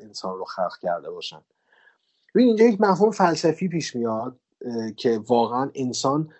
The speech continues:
کجای این جهان قرار گرفته و قراره چی کار بکنه. می‌گم اون مرتبه بالاتر که تو این فیلم به عنوان انجینیر مطرح می‌شه، اینا چی هستن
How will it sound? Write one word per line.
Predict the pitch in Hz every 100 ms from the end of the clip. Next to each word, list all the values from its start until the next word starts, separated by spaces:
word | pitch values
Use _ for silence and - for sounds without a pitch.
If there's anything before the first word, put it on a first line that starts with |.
| _ -
کجای | - 123 117 151 151
این | 120 110
جهان | 104 101 92 104
قرار | 95 98 95 87
گرفته | 92 87 - 92 85 - _ _ _ _ _ _ 104 104
و | 107 101 92
قراره | 110 113 127
چی | 127 117
کار | - 120 123 104
بکنه. | 92 - 92 85 - _
می‌گم | - 85 127 120
اون | 120
مرتبه | 117 113 110 - 113 110 107
بالاتر | - 107 117 110 - 123 143
که | 131
تو | 117 117
این | 107
فیلم | - 110
به | 107
عنوان | 107 107 110
انجینیر | 107 110 104 107 107 101
مطرح | 101 95 - 101
می‌شه، | 101 104 135
اینا | 90 113 -
چی | - - 147
هستن | 120 - - 107 104 123